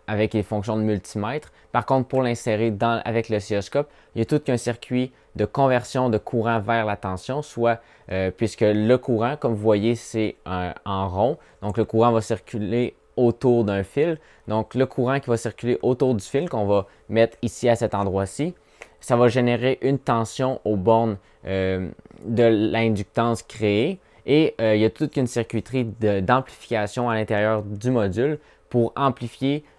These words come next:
euh, le courant qui a été généré. Donc, le courant qui va circuler dans le fil va générer une tension aux bornes de l'inductance ici autour, euh, de la pince ampère métrique.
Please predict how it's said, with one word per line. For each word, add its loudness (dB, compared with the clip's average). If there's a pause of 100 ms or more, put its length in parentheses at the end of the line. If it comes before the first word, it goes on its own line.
euh, 2
le 4
courant -2
qui -2
a 2
été -2
généré. 0 (540)
Donc, -4
le 0
courant 0
qui -6
va 4
circuler -4
dans 0
le -4
fil -2 (260)
va 2
générer 2
une 0
tension -4
aux 0
bornes 2
de 2
l'inductance -4
ici -4
autour, 2 (320)
euh, -2
de 2
la 4
pince -2
ampère -4
métrique. -4